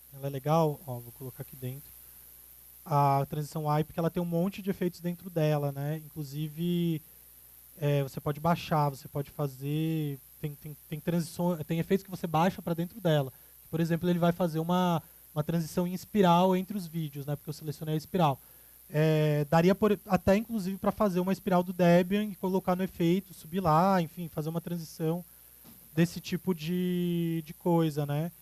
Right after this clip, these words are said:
Ahn, quadrado e barras, né? Então, a gente, a gente faz um monte de, a gente pode fazer um monte de transição.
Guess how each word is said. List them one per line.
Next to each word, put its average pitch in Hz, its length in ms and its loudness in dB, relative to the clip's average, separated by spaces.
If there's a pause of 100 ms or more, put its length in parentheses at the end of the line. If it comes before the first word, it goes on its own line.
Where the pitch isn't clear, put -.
(680)
Ahn, 147 800 0 (1120)
quadrado 160 340 2
e 170 40 -2
barras, 156 600 4
né? 165 160 2
Então, 160 180 -2
a 160 80 -2
gente, 156 240 -8
a 160 80 0
gente 156 220 -6
faz 175 160 2
um 175 60 -4
monte 185 440 -2
de, 190 300 -2
a 170 80 0
gente 170 160 -8
pode 180 160 -4
fazer 175 140 -4
um 175 40 -4
monte 190 240 -6
de 190 120 -12
transição. 190 720 0